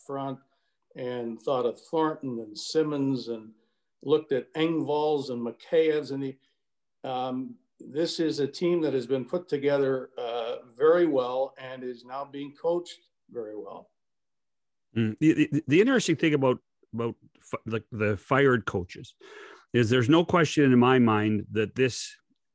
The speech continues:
Speaker 2: is as much an ownership decision as it is a management decision, simply because when you look at the amount of money these teams aren't generating right now,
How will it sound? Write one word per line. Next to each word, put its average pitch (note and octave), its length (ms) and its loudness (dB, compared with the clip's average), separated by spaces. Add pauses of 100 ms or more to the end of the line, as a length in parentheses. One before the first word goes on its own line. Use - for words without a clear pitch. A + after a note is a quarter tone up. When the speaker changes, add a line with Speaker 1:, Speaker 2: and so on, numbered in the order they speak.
(160)
Speaker 2:
is A2+ 240 -4
as G#2+ 160 -4
much C3+ 240 0
an A2+ 160 0
ownership D3 580 -2
decision C3+ 480 -4
as A2 140 -6
it A2 100 -6
is A2+ 160 -6
a G#2+ 60 -4
management C3+ 560 -6
decision, D3+ 460 -10 (500)
simply F#3+ 420 2
because C3+ 840 0 (200)
when C3 220 4
you C3+ 120 8
look E3 240 4
at D#3+ 100 -2
the D3 140 2
amount C#3 280 2
of C3 60 2
money C3 300 4
these B2 240 0
teams C3 320 0
aren't C3 200 0
generating C#3 600 0
right C3 260 -6
now, C3+ 300 -8